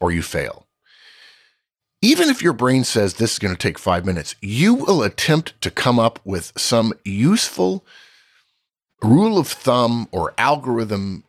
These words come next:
or cheat or something in order to get something accomplished in the two minutes. If I give you four minutes to do something, it will take five, and it always takes you five, you'll actually become pretty creative to get done in four minutes,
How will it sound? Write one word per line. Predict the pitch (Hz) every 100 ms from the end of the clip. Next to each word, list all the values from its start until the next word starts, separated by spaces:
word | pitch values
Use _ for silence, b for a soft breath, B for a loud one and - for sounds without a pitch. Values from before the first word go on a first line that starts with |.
| _
or | 92 82 -
cheat | - - 170 156 - -
or | - 90 90 - _
something | - - 208 247 90 87 -
in | 98
order | 113 131 113
to | 98
get | 90 104
something | - - 208 269 - 92 -
accomplished | - - 147 - 90 - -
in | 90
the | 90
two | -
minutes. | 87 92 - - - _ b b b b
If | 147 143
I | 214
give | 285 254
you | 196
four | 123 - 151 185
minutes | 92 - -
to | -
do | 85
something, | 85 95 82 85
it | 85
will | 87
take | 85 -
five, | - 120 85 - - _ -
and | 98
it | 95
always | 107 104 82 -
takes | 78 - -
you |
five, | - 62 64 - B B
you'll | 98 165 - - -
actually | 151 - 151
become | 110 135 151 - - 151 165
pretty | - 175 220
creative | - 170 339 160 -
to | -
get | 87 123 -
done | 101 113 -
in | 117 123
four | - 135
minutes, | 185 240 - -